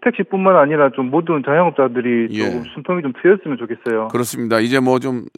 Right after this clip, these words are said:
Speaker 2: 뭐, 풀리기도 했으니까. 근데 그, 어, 진해, 경남 진해에 계시면서
Speaker 1: 예.
Speaker 2: 우리가 이제 진해에 가면은 좀 가볼 만한 곳들이 좀 있습니까? 기사분들이 굉장히 많이 알고 계시잖아요. 그 유명한 맛집도 그 우리 기사님들이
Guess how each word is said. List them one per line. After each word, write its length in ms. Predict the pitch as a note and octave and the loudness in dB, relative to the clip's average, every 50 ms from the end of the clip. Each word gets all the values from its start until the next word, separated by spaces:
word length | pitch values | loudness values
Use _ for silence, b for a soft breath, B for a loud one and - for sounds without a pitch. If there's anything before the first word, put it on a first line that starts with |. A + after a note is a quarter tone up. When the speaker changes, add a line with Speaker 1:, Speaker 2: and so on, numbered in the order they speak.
| - - - | -20 -12 -8
Speaker 2:
뭐, 140 | - A#2 | -6 -6
풀리기도 340 | A2+ - E3+ E3+ E3 D3+ C#3+ | -6 -4 -4 -4 -4 -2 -2
했으니까. 560 | D#3 D#3 - - - D#3+ C#3 - A2+ G#2+ G#2+ | -4 -4 -4 -6 -6 -6 -4 -2 -2 0 0
근데 280 | G#2+ A2 E3 F3+ F#3 F3 | 0 -2 -2 0 0 2
그, 240 | D#3+ F3 E3+ D#3 C3 B B B B B B B B B B | 2 2 0 0 -4 B B B B B B B B B B
어, 440 | - C3+ C#3 C#3 C#3 C#3 C#3 C3+ C3+ C3 | 2 4 6 6 6 6 6 4 4 2
진해, 880 | - - F#3 G3 G3+ G#3+ G#3+ G#3+ G#3+ G#3 G#3 G#3 G3+ G3 G3 F#3 E3 - | 0 -2 -2 0 2 2 4 4 4 4 4 4 4 4 4 2 0 0
경남 300 | - D#3+ F#3+ G#3 G#3+ F#3 | 0 2 2 2 2 2
진해에 340 | C#3+ - F3+ G3 A3 A3+ G3 | 0 0 0 2 2 4 4
계시면서 1080 | D#3+ E3 D3 D#3 E3+ E3+ D#3+ D3 C3 C#3+ B2+ B2+ B2+ C#3+ D3 C#3+ B2+ G2 E2 D2+ - _ _ _ _ _ _ _ _ _ _ - | 4 4 4 4 2 2 2 4 4 4 6 6 6 6 6 4 4 2 0 -4 -8 _ _ _ _ _ _ _ _ _ _ -6
Speaker 1:
예. 80 | C#3 C3+ | 0 2
Speaker 2:
우리가 220 | D3+ F3+ F#3+ G3+ | 4 4 6 4
이제 120 | G3 F#3 F3 | 4 2 0
진해에 800 | D3 - D#3+ F3 F#3+ G3+ G#3 G#3 G3+ G3+ G3+ G3 F#3+ G3 G3 | 0 0 2 4 6 6 6 6 4 4 4 4 4 4 2
가면은 420 | E3+ - C#3 D3+ D#3+ E3+ F#3+ G#3 G#3 | 0 0 0 0 2 2 0 0 -2
좀 140 | - G3 E3+ | -4 -6 -6
가볼 280 | - - D3 E3 G3 G#3+ | -4 -2 2 2 2 4
만한 260 | G#3+ A3 A3 A3+ G3+ | 6 4 4 4 4
곳들이 260 | F#3 F3+ - - A3 | 2 0 0 -2 -6
좀 160 | F#3+ B3 C4 | -2 0 0
있습니까? 400 | E3 - - D#3+ D3+ C3+ E3 F3 | 0 0 0 -2 -2 2 2 0
기사분들이 800 | D3 - E3+ F3 A3 A3 A3+ A3+ G#3+ A3+ A3 G#3+ F#3 D#3+ D3 - - - _ | 2 2 4 4 4 4 2 0 -2 -2 -2 0 -2 -2 -2 -4 -8 -14 _
굉장히 300 | - D#3 E3 F3 G3+ G3+ | -4 0 2 4 2 2
많이 260 | F3+ B2+ G#2+ D3 E3+ F3+ | 2 0 0 2 4 6
알고 300 | F3 F3 F3+ E3+ F3 E3+ | 6 6 6 4 2 4
계시잖아요. 640 | D3+ C#3 A#2+ - C#3+ C#3+ C3 B2 B2 C3 D#3 E3+ D#3+ D3 | 2 2 0 0 0 0 2 2 2 4 4 4 2 2
그 80 | E3 F3 | 0 -2
유명한 460 | D#3 D#3+ F3 G3 G#3+ G#3+ G#3+ G#3 F3+ | 0 0 2 4 4 6 6 4 4
맛집도 640 | D#3 C#3+ D3 - D#3 D3 - - G#3 G3 E3 G#2+ F2 _ b b b b b b b b b | 4 0 0 -2 -6 -4 2 4 6 6 6 4 2 _ b b b b b b b b b
그 260 | - D#3+ D#3+ D3+ C3+ C3+ | 0 2 2 4 2 2
우리 120 | C#3+ D#3 D3+ | 2 0 0
기사님들이 600 | - - D#3 G3+ A3 A3+ A3+ G#3+ G#3+ G#3 G#3 | 0 4 6 6 6 6 4 0 0 0 -2